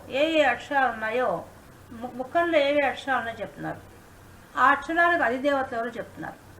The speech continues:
శివ, శివుడు. శక్తి, అమ్మవారు,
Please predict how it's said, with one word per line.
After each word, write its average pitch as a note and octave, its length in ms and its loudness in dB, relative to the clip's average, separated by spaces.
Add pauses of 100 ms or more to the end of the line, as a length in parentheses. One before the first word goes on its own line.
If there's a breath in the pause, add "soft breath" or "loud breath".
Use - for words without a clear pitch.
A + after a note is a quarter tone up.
(420)
శివ, C4+ 320 2 (420)
శివుడు. A3+ 440 -8 (1600)
శక్తి, C#4+ 560 2 (540)
అమ్మవారు, A#3 480 -2